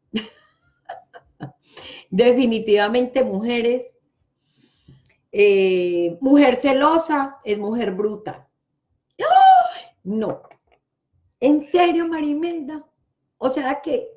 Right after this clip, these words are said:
yo decía que yo era celosa y que yo decía toda creída y que vea, que no se le arrime ni una mosca porque yo se la mato. Y yo mantenía un matamoscas a los lados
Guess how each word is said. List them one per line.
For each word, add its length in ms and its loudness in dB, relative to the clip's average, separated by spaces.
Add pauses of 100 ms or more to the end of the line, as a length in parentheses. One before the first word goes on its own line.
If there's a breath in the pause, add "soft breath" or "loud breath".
(100)
yo 260 -4
decía 480 0
que 100 0
yo 140 -4
era 180 -2
celosa 640 -2
y 120 -8
que 180 -6
yo 180 -6
decía 600 -2 (320 loud breath)
toda 380 4
creída 580 0
y 100 -4 (200)
que 120 -6
vea, 380 -4 (680 loud breath)
que 160 4
no 160 4
se 200 4
le 120 0
arrime 580 0
ni 120 0
una 180 -2
mosca 420 -2
porque 300 -4
yo 120 -2
se 120 -6
la 120 0
mato. 460 -10 (140)
Y 100 -8
yo 100 -2
mantenía 500 -4
un 100 -6
matamoscas 640 -6
a 80 -4
los 180 -2
lados 460 2